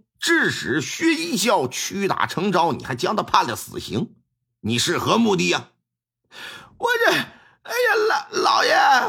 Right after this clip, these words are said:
门德松这脑袋可就见汗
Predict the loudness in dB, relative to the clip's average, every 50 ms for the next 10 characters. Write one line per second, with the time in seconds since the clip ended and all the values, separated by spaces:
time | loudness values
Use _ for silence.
0 | -4 -8 -16 _ _ _ _ _ _ _ _ _ _ _ _ _ _ _ _ _
1 | -6 -4 -2 -2 0 0 0 0 0 0 0 0 0 0 0 -2 -2 -2 -2 -4
2 | -6 -6 -6 -6 -6 -4 -4 -6 -6 -4 -4 -4 -4